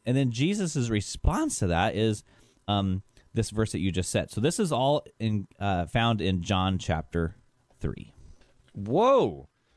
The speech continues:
Speaker 2: Whoa. Skipping altogether just the simple verse. So John, that's one hundred points. Chapter three, that's two hundred points. That gives you a total of three hundred points. Now, I will give you, I will give you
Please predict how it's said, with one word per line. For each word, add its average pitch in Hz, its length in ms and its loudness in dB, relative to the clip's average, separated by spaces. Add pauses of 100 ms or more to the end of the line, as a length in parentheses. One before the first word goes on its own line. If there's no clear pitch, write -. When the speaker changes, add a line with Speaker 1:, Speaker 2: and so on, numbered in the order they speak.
(300)
Speaker 2:
Whoa. 165 500 0 (280)
Skipping - 640 -2
altogether 165 720 0
just 156 340 -2
the 123 220 -4 (160)
simple 165 420 -6
verse. 139 300 -8
So 95 320 -4
John, 175 720 -4
that's - 320 -6 (180)
one 120 220 -6
hundred 92 200 -4
points. 87 400 -8 (460)
Chapter 202 420 2
three, 147 640 2 (640)
that's - 180 -8
two 220 220 -6
hundred 151 240 -4
points. 85 500 -12 (720)
That 220 180 -8
gives 175 160 -6
you 151 80 -2
a 131 40 0
total 151 320 -2
of 101 80 -8
three 185 180 -8
hundred 160 260 -2
points. 151 300 -6
Now, 160 160 4
I 175 240 4
will 269 180 2
give 147 220 0
you, 104 220 -2 (640)
I 175 160 4
will 190 160 4
give 127 240 -4
you 87 320 -2